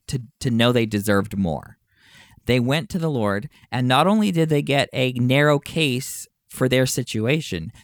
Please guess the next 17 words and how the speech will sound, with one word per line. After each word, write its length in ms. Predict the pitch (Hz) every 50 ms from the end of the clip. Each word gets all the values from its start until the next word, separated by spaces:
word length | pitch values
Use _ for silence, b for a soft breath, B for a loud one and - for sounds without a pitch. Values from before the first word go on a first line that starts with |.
| B
they 120 | - 135 101
actually 340 | 127 139 143 - - 143 127
got 340 | 131 123 104 - - 107
binding 420 | - 113 139 170 196 202 208 196 196
precedent 540 | - 170 156 151 - - 127 120 113 101 - -
for 180 | - - 127 127
the 120 | 123 107
rest 440 | 98 101 117 139 170 185 - - -
of 140 | 156 151 151
the 100 | - 143
time 600 | - - 175 185 185 123 76 - - - - _ _ _ _ _ _ _ _ _ _ _ _ _ _
that 160 | - 123 127 -
this 160 | 127 123 -
covenant 480 | - - 135 127 123 117 107 98 -
was 300 | 123 123 117 113 110 -
in 200 | - - 110 117
place, 540 | - - - - - - - - - - -